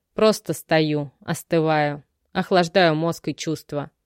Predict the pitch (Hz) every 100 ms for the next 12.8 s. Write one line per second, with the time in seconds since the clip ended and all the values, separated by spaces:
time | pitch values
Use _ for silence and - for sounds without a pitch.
0 | _ _ _ _ - - 220 185 170 185
1 | 180 202 170 156 156 - 180 180 151 139
2 | 139 _ _ _ - 202 185 170 139 156
3 | - 185 170 147 147 - _ _ _ _
4 | 165 180 165 147 160 190 160 139 - -
5 | 170 156 147 - _ _ _ - 226 196
6 | - 160 - 220 185 147 143 - 165 -
7 | 170 180 185 156 151 165 - 151 147 151
8 | 160 165 151 - _ _ _ _ _ -
9 | 202 214 - 170 165 151 156 190 180 156
10 | - - - 175 165 - 151 147 160 156
11 | 147 143 _ _ _ _ _ _ 170 156
12 | 160 156 147 143 143 147 160 -